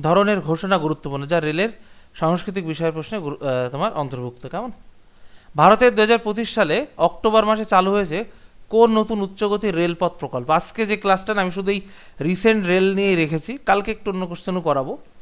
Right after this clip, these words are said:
ভারতে দু হাজার পঁচিশ সালের অক্টোবর মাসে চালু, আহ, অক্টোবর মাসে চালু হয়েছে কোন নতুন উচ্চগতির রেলপথ প্রকল্প বলো? কোন নতুন উচ্চগতির রেলপথ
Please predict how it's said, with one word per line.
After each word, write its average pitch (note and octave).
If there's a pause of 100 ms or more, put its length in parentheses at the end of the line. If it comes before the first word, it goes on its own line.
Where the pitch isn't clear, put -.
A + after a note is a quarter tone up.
(500)
ভারতে A3+
দু A3+
হাজার A3+
পঁচিশ A3+
সালের A#3+
অক্টোবর A3
মাসে A3
চালু, F#3+
আহ, D3+
অক্টোবর G#3
মাসে G#3
চালু F#3+
হয়েছে D#3+ (640)
কোন A#3
নতুন A3
উচ্চগতির G3
রেলপথ G#3 (120)
প্রকল্প D#3+
বলো? D#3 (580)
কোন A#3
নতুন G#3
উচ্চগতির G3+
রেলপথ G#3